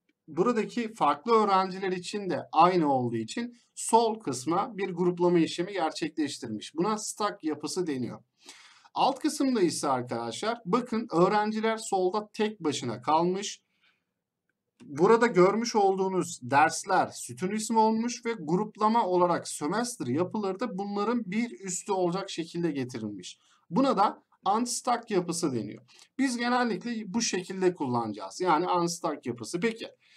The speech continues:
elimizdeki yapıyı nasıl unstuck'a çevireceğiz? Bunun için de arkadaşlar buraya sum'ın yanına bir unstuck yapısı diyeceğiz. Tekrardan bir çalıştıralım. Artık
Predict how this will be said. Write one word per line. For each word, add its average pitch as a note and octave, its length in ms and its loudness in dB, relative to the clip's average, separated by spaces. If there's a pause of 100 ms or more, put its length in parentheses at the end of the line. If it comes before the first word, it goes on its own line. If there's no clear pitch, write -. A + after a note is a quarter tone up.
(220)
elimizdeki A#3+ 500 2
yapıyı B3 320 0
nasıl B3 220 2
unstuck'a E3 540 0
çevireceğiz? B2+ 640 -2 (160)
Bunun A3+ 160 0
için E3 260 -2
de B2+ 40 -2
arkadaşlar B2 800 -4
buraya D#3+ 400 0
sum'ın E3+ 440 2
yanına C#3+ 500 -2 (240)
bir F3 260 2 (180)
unstuck D#3 640 -2
yapısı B2+ 640 -4 (100)
diyeceğiz. B2 480 -4 (400)
Tekrardan B3 600 4
bir E3 60 -2
çalıştıralım. C#3+ 760 -2
Artık E3+ 440 0